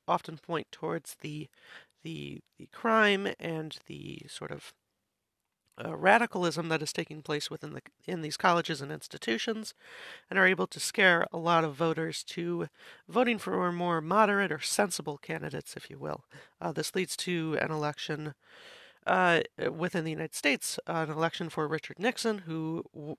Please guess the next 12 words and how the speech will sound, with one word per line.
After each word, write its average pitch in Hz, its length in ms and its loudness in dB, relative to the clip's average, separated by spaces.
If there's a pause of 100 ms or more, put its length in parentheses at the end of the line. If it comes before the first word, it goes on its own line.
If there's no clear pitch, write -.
uh, 156 300 -6
sort - 220 -8
of - 160 -18
talks 196 300 4
about 165 300 0
this 147 200 -6
need 165 200 -4
for 143 180 -4
law 160 280 4
and 151 100 -2
order 139 300 -4
again. - 320 -12